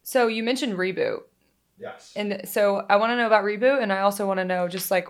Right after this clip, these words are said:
Speaker 1: what's going on at Loco these days, what's new, what are you excited about? Tell me about that.
Speaker 2: Yeah, Re-, and Reboot is that thing or one of those things. So Reboot was my, or is my attempt at addressing all of the five pillars in one program.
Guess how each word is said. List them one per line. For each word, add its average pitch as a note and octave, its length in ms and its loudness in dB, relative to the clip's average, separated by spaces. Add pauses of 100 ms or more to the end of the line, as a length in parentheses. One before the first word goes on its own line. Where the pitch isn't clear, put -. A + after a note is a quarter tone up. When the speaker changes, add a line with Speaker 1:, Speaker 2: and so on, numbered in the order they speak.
(120)
Speaker 1:
what's C4+ 240 6
going B3 240 2
on A3 120 4
at G#3 100 -4
Loco G#3 280 0
these G3+ 200 -6
days, G3 420 0
what's A#3+ 220 0
new, G3 300 -4
what G3+ 180 -2
are G#3+ 40 -4
you G3 120 -4
excited F#3 420 0
about? F3 440 0
Tell G3 120 -8
me G3 80 -8
about F#3 180 -6
that. - 200 -10
Speaker 2:
Yeah, D3 320 10
Re-, G#2+ 200 0
and G2 160 0
Reboot G#2+ 320 6
is A#2+ 380 4
that A2+ 260 6
thing C#3+ 240 2
or F2 120 0
one A#2+ 160 6
of F#2+ 100 2
those E2 260 -4
things. D2+ 420 -10
So G2+ 560 -2
Reboot B2+ 500 0
was F#2 240 -2
my, F2+ 520 -2
or E2 160 -2
is F2 360 0
my D#2+ 340 -2
attempt E2 540 -4
at D#2+ 100 -2
addressing D#2 800 -4 (100)
all D#2+ 340 -4
of D#2 120 -8
the D2 60 -10
five D2 380 -8
pillars D2+ 420 -12
in C#2 140 -16
one B1+ 300 -14
program. - 580 -20